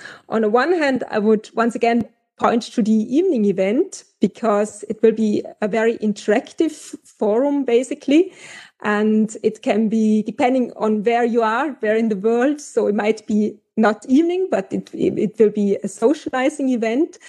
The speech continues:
where you can meet your peer group and discuss really in a group, in a smaller group. And as mentioned, there are also a, a lot of additional program points which we have planned. So be excited. And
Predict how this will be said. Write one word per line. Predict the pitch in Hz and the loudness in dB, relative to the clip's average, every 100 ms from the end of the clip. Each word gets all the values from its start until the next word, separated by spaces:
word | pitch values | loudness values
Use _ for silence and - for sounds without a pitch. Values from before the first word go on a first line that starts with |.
| - - | -20 -12
where | - 214 | 0 2
you | 214 | 2
can | - 226 220 | -2 -2 0
meet | 220 247 247 - - | 2 0 -2 -6 2
your | 208 | 2
peer | 196 - 285 | 2 -2 -2
group | 339 294 320 330 - - | 0 0 0 -2 -4 0
and | 196 185 | 0 0
discuss | - 202 - 226 214 - - - | -4 -4 -2 0 0 -4 -16 -8
really | 208 226 226 214 202 _ _ _ _ _ _ | 0 2 2 -2 -6 _ _ _ _ _ _
in | 254 285 | 0 0
a | |
group, | 285 240 302 - - | 2 0 0 -2 -4
in | - 202 | 0 0
a | |
smaller | 190 208 220 294 | 0 0 2 2
group. | 294 269 330 370 - - - - _ | 0 0 0 0 -10 -18 -18 -18 _
And | 208 208 | -2 0
as | 208 | 0
mentioned, | 226 233 285 - 262 | 2 2 0 -2 -2
there | 214 196 | 2 2
are | 202 202 | 2 0
also | - - 202 | -2 -2 0
a, | 214 - - - - | -2 -8 -20 -12 -4
a | |
lot | 196 202 | 0 2
of | 208 - - - | 0 -6 -4 0
additional | 269 - - 269 262 | 2 0 0 0 0
program | - - 226 262 240 240 | -4 0 2 2 -2 -2
points | - 208 220 | -2 -2 -2
which | 208 - | -4 0
we | 220 | 2
have | 214 - | 2 0
planned. | - 190 196 294 - - - - - - _ - | -4 0 2 0 -2 -8 -18 -16 -16 -18 _ -10
So | - | -6
be | 208 233 | 0 2
excited. | 247 - 196 208 - 320 440 - - _ - | 2 -2 -2 0 -2 -2 -2 -2 -18 _ -4
And | 220 220 220 220 214 | -2 2 2 2 -2